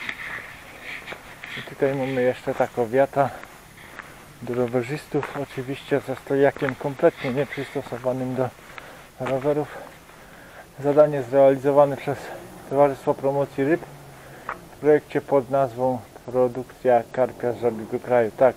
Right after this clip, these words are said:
tutaj mamy Żabi Kraj, bez wątpienia. No, miejscowa fajno, świadczy o historii Zarzecza, które niestety znajduje się pod wodami jeziora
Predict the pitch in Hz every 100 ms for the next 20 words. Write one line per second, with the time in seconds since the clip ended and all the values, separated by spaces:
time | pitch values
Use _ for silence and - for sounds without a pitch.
0 | - - 127 131 127 120 127 113 110 113
1 | 101 87 - - - - - - - -
2 | 113 113 107 120 117 - 127 104 - -
3 | - - - - - - - - - -
4 | 240 208 170 - 190 160 143 - 139 135
5 | 139 123 - - - - - - - -
6 | - - - - 147 135 - 143 127 123
7 | - - 135 - 175 160 135 117 135 127
8 | 151 - 143 120 - - - - - -
9 | - - - - - - - - - -
10 | - - - - - - 131 131 131 135
11 | - 147 127 117 131 123 123 131 - 123
12 | - - - - - - - - - -
13 | - 107 120 123 117 120 117 110 113 113